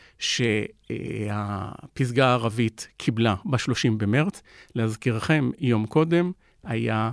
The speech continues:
הפיגוע הגדול במלון פארק. כלומר, הפיגוע הגדול בפסח נועד לפוצץ גם את יוזמת השלום הסעודית, שהיא הפכה להיות יוזמת השלום הערבית.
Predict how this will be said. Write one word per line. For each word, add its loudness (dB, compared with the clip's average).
הפיגוע -2
הגדול 0
במלון -2
פארק. -6
כלומר, 2
הפיגוע 4
הגדול 4
בפסח 0
נועד 4
לפוצץ 0
גם 2
את -2
יוזמת -2
השלום 0
הסעודית, -2
שהיא 0
הפכה 0
להיות -2
יוזמת -6
השלום -2
הערבית. -4